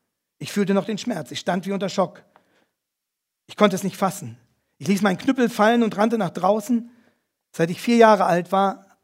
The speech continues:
hatte ich, soweit ich mich erinnern konnte, nur ein einziges Mal geweint. Selbst bei den brutalsten Schlägen von Onkel Nietzsche damals im Kinderheim hatte ich nicht eine Träne vergossen. Aber jetzt, als ich vor diesem unfassbaren Ereignis weglief, weinte ich.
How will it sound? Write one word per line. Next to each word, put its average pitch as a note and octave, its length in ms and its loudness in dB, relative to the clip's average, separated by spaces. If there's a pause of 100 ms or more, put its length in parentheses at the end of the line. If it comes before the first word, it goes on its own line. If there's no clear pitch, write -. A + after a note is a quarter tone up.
(120)
hatte G3 160 2
ich, G3+ 100 -6
soweit F3+ 220 -2
ich F#3 60 -2
mich F#3 100 0
erinnern F#3 320 -2
konnte, F#3+ 220 -2
nur G3 100 0
ein F#3+ 80 -4
einziges F#3 400 -6
Mal E3+ 220 -2
geweint. D3+ 520 -8 (360)
Selbst A#3 340 6
bei A3+ 120 0
den G3 120 2
brutalsten A3 540 4
Schlägen B3 360 0
von A3+ 160 0
Onkel A#3 300 2
Nietzsche B3 400 2
damals A#3 320 2
im G#3 80 -6
Kinderheim G#3 540 2 (340)
hatte F#3+ 180 -2
ich G3+ 120 -4
nicht G3+ 220 -2
eine G3+ 220 -4
Träne F3 340 -2
vergossen. D3+ 520 -8 (540)
Aber D3 160 0
jetzt, F#3+ 420 -4
als D3+ 140 -6
ich D#3 80 -16
vor F3 100 -8
diesem F3+ 240 -6
unfassbaren F3+ 640 -4
Ereignis D#3+ 400 -8
weglief, E3+ 400 -8
weinte D3 280 -10
ich. B2 200 -20